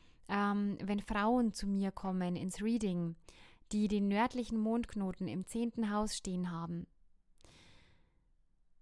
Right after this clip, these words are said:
dann fühlen die sich oftmals so ein bisschen unsicher. Soll ich denn jetzt wirklich Kinder kriegen? Die haben Angst, wenn sie Kinder kriegen,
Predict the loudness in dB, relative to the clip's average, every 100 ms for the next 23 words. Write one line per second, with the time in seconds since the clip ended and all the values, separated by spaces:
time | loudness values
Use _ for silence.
0 | _ -2 -2 0 2 4 2 -2 -4 -6
1 | -6 -2 -2 -2 -2 -2 -4 -4 -2 -2
2 | -6 -2 0 0 0 -4 -4 -6 -6 -14
3 | _ _ _ -2 0 0 -2 -6 -4 -4
4 | -4 -6 -6 -6 -8 -6 -2 -2 -2 -4
5 | -8 -6 -10 -10 _ _ -20 -20 -20 -2
6 | 2 2 2 0 0 0 -2 -4 -4 -6
7 | -2 0 0 0 -2 0 -2